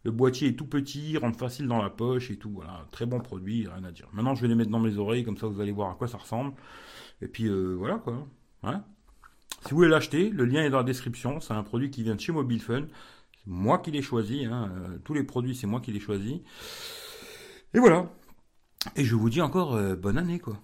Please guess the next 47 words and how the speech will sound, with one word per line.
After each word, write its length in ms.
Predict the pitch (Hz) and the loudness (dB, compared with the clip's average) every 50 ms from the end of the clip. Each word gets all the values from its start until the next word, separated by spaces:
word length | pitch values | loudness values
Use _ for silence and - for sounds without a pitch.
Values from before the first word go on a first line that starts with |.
| - - - | -18 -12 -8
Voilà, 240 | 104 107 110 104 - - | -6 -6 -6 -6 -8 -10
à 60 | 117 | -8
tout 120 | - 127 | -8 -10
de 60 | 123 | -8
suite, 180 | - - 175 - | -6 -6 -6 -4
comme 140 | - 120 101 | -6 -4 -4
ça 100 | - 127 | -4 -4
je 80 | 110 | -4
vous 60 | 104 104 | -2 -2
montre 240 | 107 117 113 - | -2 -2 -4 -6
à 20 | 98 | -8
quoi 140 | - 104 95 | -8 -8 -8
ça 100 | - 95 | -8 -12
ressemble 260 | - - 117 110 107 | -10 -6 -4 -4 -2
dans 100 | 98 95 | -2 -2
mes, 260 | 95 98 95 95 95 | -4 -4 -4 -4 -6
dans 140 | 90 92 98 | -6 -4 -4
mes 180 | 101 104 104 107 | -2 0 0 0
oreilles, 280 | 104 92 101 95 90 | -2 -2 -6 -8 -8
quoi. 200 | 78 - 82 - - - - - | -10 -14 -18 -20 -20 -20 -20 -20
À 40 | - | -20
tout 100 | - - | -20 -18
de 60 | - | -18
suite. 280 | - 101 - - - - - _ - - - - - - - | -18 -18 -18 -20 -20 -20 -20 _ -16 -14 -14 -14 -12 -12 -10
Voilà, 240 | - - 92 - - - - - - | -8 -8 -8 -10 -12 -18 -20 -16 -10
voilà 180 | - 98 113 123 | -6 -2 0 0
à 40 | 123 | 0
quoi 120 | 123 127 | 0 -4
ça 140 | 113 - 101 | -6 -8 -10
ressemble, 380 | - - - 135 135 131 117 117 | -10 -6 -6 -6 -4 -4 -6 -8
hein. 120 | 123 120 - _ _ _ _ - _ _ _ _ _ _ _ _ _ _ _ _ _ - | -8 -10 -14 _ _ _ _ -20 _ _ _ _ _ _ _ _ _ _ _ _ _ -16
Hop, 120 | - - - - | -16 -16 -16 -12
quand 140 | - 110 | -8 -8
on 20 | 107 | -6
les 160 | 107 107 104 | -6 -4 -6
a 60 | 107 | -6
dans 180 | 101 95 139 147 | -6 -6 -6 -6
les 180 | 143 123 107 | -4 -4 -4
oreilles, 400 | 107 107 104 104 104 113 123 123 - - - - - - - - - - - - - | -4 -4 -4 -2 -2 -2 -4 -4 -8 -12 -16 -16 -16 -16 -18 -20 -20 -20 -20 -18 -6
très 180 | - - 143 | -4 -2 -2
confortable 680 | 143 147 139 - - 131 - - - 123 123 131 127 120 | 0 -2 -4 -2 -2 -4 -2 0 2 2 2 4 2 0
et 80 | 110 110 | -2 -2
tout, 260 | - 117 123 123 123 - - - - - - - - - - - - - | -4 -6 -6 -6 -6 -8 -10 -12 -14 -18 -20 -20 -20 -20 -20 -20 -12 -10
assez 220 | 117 120 - 180 | -8 -2 -2 0
discret, 420 | 165 135 135 131 - - - 151 156 | 0 0 -4 -8 -10 -4 -2 0 0
je 100 | 139 127 | 0 0
trouve. 360 | 120 - - 131 143 165 175 | -2 -2 -4 -4 -4 -4 -6